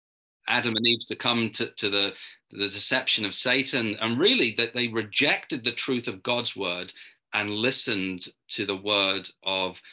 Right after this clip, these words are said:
the serpent, Satan, and they, they really scoffed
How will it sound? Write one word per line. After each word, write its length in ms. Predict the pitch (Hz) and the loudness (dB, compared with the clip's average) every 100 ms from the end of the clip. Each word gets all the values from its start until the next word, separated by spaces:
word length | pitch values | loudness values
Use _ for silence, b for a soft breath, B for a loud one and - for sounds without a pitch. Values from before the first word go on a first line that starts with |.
| B B 98 | B B -2
the 60 | |
serpent, 500 | - 123 123 - 90 | 0 2 2 0 -4
Satan, 640 | - 123 123 - 92 85 - | 0 2 2 0 -4 -4 -4
and 340 | 104 101 98 90 | -2 -2 -2 -2
they, 160 | 110 | -2
they 240 | 110 113 104 | 0 -2 0
really 380 | 156 269 147 90 | 2 2 2 0
scoffed 840 | - - 143 117 117 - - | 0 2 2 2 0 -6 -12